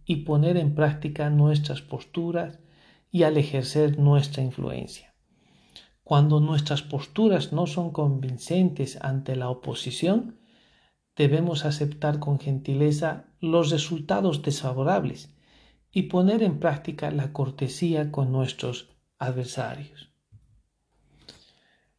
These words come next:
El elder Robert D. Hales también nos enseñó lo siguiente.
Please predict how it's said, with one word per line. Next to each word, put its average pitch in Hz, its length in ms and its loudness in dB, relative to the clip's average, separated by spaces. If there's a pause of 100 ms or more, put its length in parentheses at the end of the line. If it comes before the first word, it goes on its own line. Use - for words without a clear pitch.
(180)
El 135 200 0
elder 147 420 4
Robert 147 340 4
D. 143 80 -4 (140)
Hales 147 480 -6 (1400)
también 156 360 4
nos 156 180 0
enseñó 139 340 2
lo 131 120 -2
siguiente. 147 640 -6